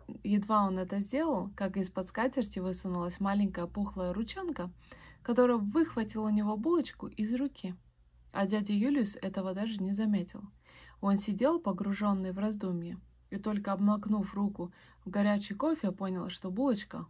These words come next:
куда-то девалась. Он слегка подосадовал, подул на, на руку и снова задумался. "Между небом и землей есть нечто большее, чем то, о чем мы знаем",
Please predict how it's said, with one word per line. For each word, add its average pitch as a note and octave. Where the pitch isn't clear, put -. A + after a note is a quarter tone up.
куда-то F#3
девалась. F3
Он G#3+
слегка F#3+
подосадовал, F#3+
подул G#3
на, G3
на G3
руку D#4
и F3+
снова G3
задумался. F#3+
"Между F3+
небом F#3
и E3+
землей F#3+
есть F#3
нечто A3+
большее, A3+
чем F3+
то, D#4+
о F3+
чем G#3+
мы A#3+
знаем", F3